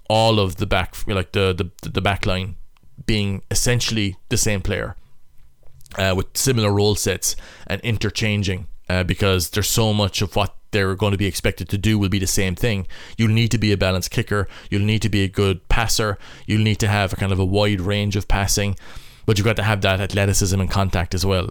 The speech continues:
And, like, I look at Shane Daly, how well he's done this season. I still think he's got more to go. I think he's still got, um, levels in his game where he can go up to. Um, but Calvin Nash is a guy who's in line for being my player of the season.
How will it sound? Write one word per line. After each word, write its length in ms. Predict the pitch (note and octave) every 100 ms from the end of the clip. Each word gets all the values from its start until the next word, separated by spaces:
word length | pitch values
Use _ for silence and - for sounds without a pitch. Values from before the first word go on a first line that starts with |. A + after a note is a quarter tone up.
| -
And, 340 | F2+ F2+ F2+ - -
like, 160 | F2 F#2
I 80 |
look 220 | F2+ G2 G2+
at 80 |
Shane 260 | - A2 F#2
Daly, 300 | G#2 G2+ G2
how 140 | G2
well 180 | G2 F#2+
he's 200 | F2+ G#2
done 200 | G2 G2+
this 180 | G2 F#2
season. 400 | G#2+ G2+ G#2 G2 - - -
I 100 | -
still 280 | A2 - C3+
think 220 | B2+ B2
he's 180 | A#2+ G#2+
got 140 | A2 G#2
more 240 | G#2+ G2+
to 100 | F#2+
go. 320 | G2 G2+ G2 -
I 60 | G#2
think 200 | G#2+ G2
he's 140 | F#2+
still 220 | - A2+
got, 400 | G#2 G#2+ G2 - - - - -
um, 260 | G#2+ G2+ G2
levels 460 | F#2 A2 G#2+ A2
in 80 | G#2+
his 140 | G2+ F#2+
game 280 | G#2 G2+
where 100 | G2
he 60 | G2+
can 160 | G#2 G2
go 220 | G2+ G2
up 120 | -
to. 240 | - A2 - - - - -
Um, 460 | G2 G2 G2 F#2+ -
but 400 | G2 F#2 - -
Calvin 360 | A2+ G#2+ G2
Nash 280 | G2+ A2 -
is 120 | G2+
a 60 | F#2
guy 300 | G2 F#2+ F#2+
who's 320 | F2 G2+ F2+
in 120 | F#2+
line 260 | G2 G#2+ G#2+
for 120 | -
being 180 | G2 G2
my 120 | F#2
player 300 | F2 G2 F2+
of 80 | F2+
the 60 | F2+
season. 420 | A2 G#2+ F#2+